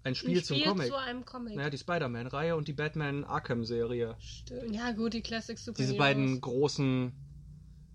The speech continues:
Speaker 1: äh, Konsolenspielserien. Früher gab's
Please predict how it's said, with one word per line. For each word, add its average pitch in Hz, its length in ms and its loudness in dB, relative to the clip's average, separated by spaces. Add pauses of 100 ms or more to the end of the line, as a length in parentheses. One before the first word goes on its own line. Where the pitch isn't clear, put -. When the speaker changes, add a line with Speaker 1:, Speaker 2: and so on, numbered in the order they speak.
(120)
Speaker 1:
äh, 107 440 2
Konsolenspielserien. 120 1120 0
Früher 196 380 10
gab's - 340 0